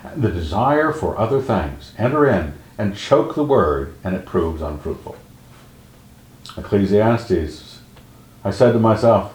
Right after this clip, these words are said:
"Come now, I will make a test of pleasure. Enjoy yourself. But behold, this also is vanity." The Christian idea from Solomon forward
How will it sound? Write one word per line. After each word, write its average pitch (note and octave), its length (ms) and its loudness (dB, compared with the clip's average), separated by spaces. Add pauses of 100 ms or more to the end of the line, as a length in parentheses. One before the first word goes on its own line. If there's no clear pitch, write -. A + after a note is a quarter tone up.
(120)
"Come C3 220 -2
now, F#2 340 0 (100)
I A#2 100 -6
will B2+ 80 -4
make A#2+ 180 -4
a - 20 -8
test - 400 -2
of A2 140 -6
pleasure. G#2+ 420 2 (400)
Enjoy B2 400 4
yourself. - 560 0 (200)
But - 160 -14
behold, E2 520 -2 (400)
this A2 160 -2
also G#2+ 480 2
is C#2+ 120 -12
vanity." F2 440 -8 (1700)
The - 100 4
Christian F3+ 540 4
idea A2 580 2 (340)
from F#2 260 0
Solomon A#2 520 4
forward G2+ 600 2